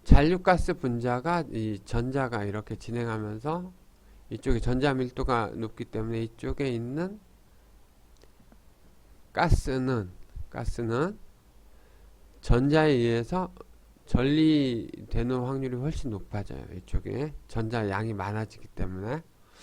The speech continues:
그래서 이제 여기서 이제 전리 현상이 벌어지면은, 전리 현상이 이렇게,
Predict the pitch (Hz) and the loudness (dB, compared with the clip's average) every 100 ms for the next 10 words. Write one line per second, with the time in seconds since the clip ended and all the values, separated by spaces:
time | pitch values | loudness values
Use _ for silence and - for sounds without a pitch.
0 | - - - - - - - _ _ - | -20 -20 -20 -20 -20 -20 -20 _ _ -4
1 | 131 135 156 117 107 92 - - - - | -2 0 0 0 -4 -4 -4 -6 -12 -20
2 | - - - 139 131 147 131 110 - 143 | -20 -20 -12 0 2 4 2 2 6 6
3 | 160 175 165 147 135 110 117 117 113 110 | 8 6 6 4 0 0 0 0 -2 -4
4 | 104 104 107 98 85 87 - - 113 117 | -4 -4 -4 -6 -10 -14 -20 -10 -6 -4
5 | 117 110 110 107 107 117 156 165 120 104 | -6 -6 -8 -8 -8 -4 -2 -2 -4 -8
6 | 107 156 165 | -8 -8 -8